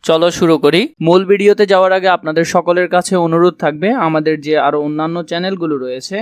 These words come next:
ওই চ্যানেলগুলোকে সাবস্ক্রাইব করে দেওয়া। বেশ কিছু মজার অভিজ্ঞতার মধ্যে দিয়ে সহপাঠী ও সমবয়সীদের নিয়ে নিজেদের ভালো থাকার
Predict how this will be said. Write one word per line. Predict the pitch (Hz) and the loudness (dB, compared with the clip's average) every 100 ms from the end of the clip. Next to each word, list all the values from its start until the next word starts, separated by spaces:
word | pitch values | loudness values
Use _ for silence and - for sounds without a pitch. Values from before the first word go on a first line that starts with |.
| 277 _ _ _ _ | -10 _ _ _ _
ওই | 156 170 | -4 -4
চ্যানেলগুলোকে | 175 170 165 160 165 190 | -4 -6 -6 -6 -6 -6
সাবস্ক্রাইব | 208 165 - - 143 120 | -4 -6 -6 -4 -4 -4
করে | 131 123 | -10 -8
দেওয়া। | 113 110 117 _ _ _ _ _ _ _ _ _ _ _ _ _ _ - - - - - | -8 -10 -14 _ _ _ _ _ _ _ _ _ _ _ _ _ _ -20 -20 -20 -20 -6
বেশ | 151 190 214 | 2 4 4
কিছু | 247 226 247 | 0 0 2
মজার | 202 196 220 | 4 4 4
অভিজ্ঞতার | 202 196 196 208 208 208 | 4 2 2 2 2 2
মধ্যে | 170 165 185 | 0 2 2
দিয়ে | 165 160 196 | 2 2 4
সহপাঠী | 190 160 160 165 - 165 160 | 4 2 2 0 0 -2 2
ও | 165 156 - - - - | 4 4 2 -8 -20 -16
সমবয়সীদের | - 180 175 185 185 185 180 - 190 180 190 | -2 2 2 4 4 4 0 -4 0 2 0
নিয়ে | 165 165 180 139 | -2 -2 0 0
নিজেদের | 135 143 151 160 170 165 | 0 0 2 2 2 0
ভালো | 156 160 160 123 _ _ _ _ _ | -2 0 0 -2 _ _ _ _ _
থাকার | 180 165 175 | -2 0 0